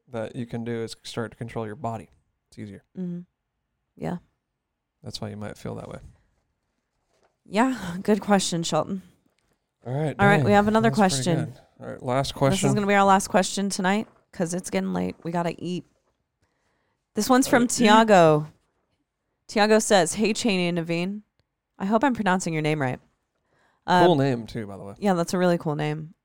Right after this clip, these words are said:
Speaker 2: "Been a big fan of the podcast since it first started and have been listening pretty intently because a lot of the band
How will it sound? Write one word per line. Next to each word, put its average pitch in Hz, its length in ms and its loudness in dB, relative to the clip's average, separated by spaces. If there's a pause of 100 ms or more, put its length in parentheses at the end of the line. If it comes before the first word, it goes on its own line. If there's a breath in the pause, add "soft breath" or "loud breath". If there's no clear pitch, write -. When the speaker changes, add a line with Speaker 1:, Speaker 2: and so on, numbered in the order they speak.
(100)
Speaker 2:
"Been 202 140 2
a 233 80 4
big 208 200 2
fan 196 280 0
of 175 80 0
the 170 60 -4
podcast 160 560 -2
since 156 280 -6
it - 80 -6
first 170 300 -2
started 143 520 -2
and 151 120 -2
have 156 160 -2
been 160 180 -4
listening 160 400 -4
pretty 170 280 -2
intently 175 580 -4
because 156 280 -6
a 156 60 -2
lot 160 260 2
of 180 140 -8
the 165 100 0
band 175 540 -4